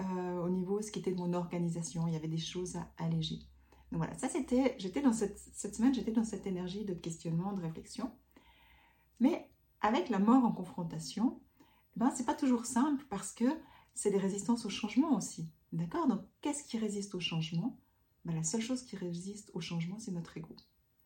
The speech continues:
Donc, quand on a la mort en défi, on est confronté à notre ego. Que ce soit par les croyances limitantes, que ce soit par les jugements, par les auto-jugements, par, euh,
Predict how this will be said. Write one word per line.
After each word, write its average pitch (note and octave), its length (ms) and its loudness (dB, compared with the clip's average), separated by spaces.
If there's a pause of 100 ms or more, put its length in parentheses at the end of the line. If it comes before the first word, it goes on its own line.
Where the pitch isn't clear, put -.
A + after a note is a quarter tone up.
(220)
Donc, D#3+ 160 -6
quand D4+ 220 -2
on A3 60 2
a G3+ 120 2
la E3 100 4
mort F#3 240 4
en E3+ 60 2
défi, D#3 400 -4
on E3 100 0
est D#3 80 -2
confronté - 540 -10
à D#3+ 80 -6
notre - 240 -8
ego. - 180 -16 (560)
Que F3+ 100 -8
ce E3+ 120 -4
soit F#3 220 0
par D#3+ 160 -4
les D#3 100 -4
croyances F3 380 -4
limitantes, A3 500 6
que F3+ 100 -8
ce E3+ 160 -10
soit F3 340 -4
par E3 200 -4
les D#3+ 140 -2
jugements, F#3+ 460 0
par D#3+ 200 -8
les D3+ 300 -6
auto-jugements, F#3+ 800 -2 (640)
par, E3+ 300 2
euh, D#3 420 -2